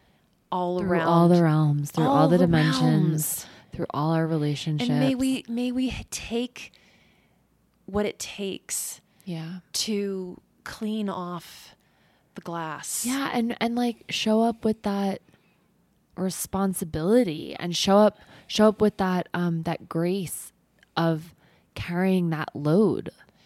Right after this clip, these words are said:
Speaker 1: And it's
Speaker 2: That we can do that.
Speaker 1: Absolutely. And
Speaker 2: That
Speaker 1: it's
Speaker 2: we're here to do that. That we
Speaker 1: Yeah.
Speaker 2: came back here to do that.
Speaker 1: That we came back here to do that.
Speaker 2: And remember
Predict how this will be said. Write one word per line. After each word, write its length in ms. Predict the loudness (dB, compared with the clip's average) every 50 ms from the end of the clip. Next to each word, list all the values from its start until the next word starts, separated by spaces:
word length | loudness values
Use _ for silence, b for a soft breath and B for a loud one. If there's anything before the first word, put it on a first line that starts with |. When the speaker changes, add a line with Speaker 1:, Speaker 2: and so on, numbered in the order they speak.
| b b b -10
Speaker 1:
And 120 | -10 -8
it's 140 | -6 0 4
Speaker 2:
That 180 | 4 6 6
we 120 | 6 4 2
can 420 | 2 -2 0 2 4 4 4 4
do 260 | 4 4 6 6 6
that. 400 | 4 4 2 2 0 -4 -6 -10 -10 -8
Speaker 1:
Absolutely. 760 | -8 -8 -8 -10 -12 -10 -8 -8 -8 -8 -8 -10 -10 -12 -12 -6
And 80 | 2 6
Speaker 2:
That 60 | 6 8
Speaker 1:
it's 60 | 8
Speaker 2:
we're 120 | 8 6
here 380 | 6 4 0 4 6 8 8 6
to 160 | 6 2 -2
do 240 | 2 4 4 4 4
that. 340 | 4 2 0 -2 -6 -8 _ _ _ -20 _ _ _ _ _ _ _ _ _ _ _ _ _ _ B B B B B B B B B B _ _ -4
That 180 | -2 2 4 6
we 60 | 6
Speaker 1:
Yeah. 80 | 6 6
Speaker 2:
came 300 | 4 6 6 6 6 6
back 260 | 6 6 6 4 2
here 180 | 2 4 4 6
to 140 | 4 4
do 200 | 4 6 6 6 6
that. 280 | 6 6 6 4 2
Speaker 1:
That 160 | 2 0 -2 -2
we 100 | -4 -8
came 280 | -6 -6 -4 -2 0
back 180 | 0 -2 -2 -2
here 140 | -4 -4 -4
to 100 | -4 -4
do 240 | -4 -2 -4 -2
that. 160 | -2 -2 2 2
Speaker 2:
And 180 | 4 6 6
remember 800 | 6 8 8 8 6 6 4 6 6 8 8 8 8 6 4